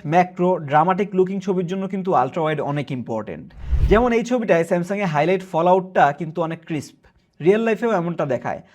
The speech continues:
তবে গাছে জুম করলে ডিটেলস কিন্তু iPhone-এ কিছুটা বেশি লাগতেছিল। Then পুকুর পাড়ের এই ছবিটা কিন্তু Samsung-এ আই প্লিজিং কালার দিচ্ছে,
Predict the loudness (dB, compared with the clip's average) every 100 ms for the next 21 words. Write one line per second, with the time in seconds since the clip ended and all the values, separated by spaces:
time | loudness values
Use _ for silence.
0 | _ -4 0 2 2 0 -2 -2 -2 0
1 | 0 -2 -4 -4 -4 -6 -2 0 0 -4
2 | -8 -8 -8 -6 -6 -6 -8 -10 -14 -14
3 | -14 -16 -20 _ _ -4 -4 -4 -4 -2
4 | 0 0 0 -4 -6 -6 -6 -6 -6 -6
5 | -6 -8 -10 -8 -6 -2 -4 -2 -4 -2
6 | -2 -4 -8 -8